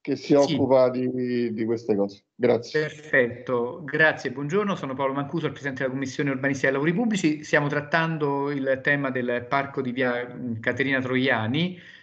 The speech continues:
Speaker 2: che ci auguriamo, eh, nel giro di qualche tempo possa essere riaperto, aperto al, mm, alla pubblica fruizione. Sono circa settemila metri quadri. Parliamo di un futuro, speriamo, prossimo,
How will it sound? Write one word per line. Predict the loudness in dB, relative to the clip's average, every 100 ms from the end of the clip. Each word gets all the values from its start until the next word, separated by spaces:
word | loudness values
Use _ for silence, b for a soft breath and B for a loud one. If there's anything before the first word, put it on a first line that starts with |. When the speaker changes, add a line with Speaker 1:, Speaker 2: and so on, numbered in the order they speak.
| B
Speaker 2:
che | 0 0 2
ci | 2
auguriamo, | 2 2 2 4 4 2 0 0 -4 -2
eh, | 2 4 4 2 2 0 -2 -2 -2
nel | 0 0 0
giro | 0 2
di | 2
qualche | 2 4 4 0 -2 0
tempo | 2 2 2 -2 -2 -4 B B -4
possa | -2 2 0
essere | 2 2 2 2 -2
riaperto, | 0 0 2 0 -2 -4 -2 2 2 2
aperto | 0 2 4 2 0 -2 -2 -2
al, | -4 -2 -2 -2 -2 -2
mm, | -2 -2
alla | -2 -2
pubblica | -4 0 -2
fruizione. | 0 -2 -2 0 0 0 -2 B B B
Sono | 0 2
circa | 2 0 2
settemila | 2 0 0 2 2
metri | 2 -2
quadri. | 0 0 2 0 0 0 -2 B B B B B B _
Parliamo | 2 4 4 4 4 4 2 0 -8
di | -2 0
un | 2 2 4 2
futuro, | 0 -4 -2 2 6 6 6
speriamo, | 2 4 4 2
prossimo, | 2 2 2 -2 2 4 2 0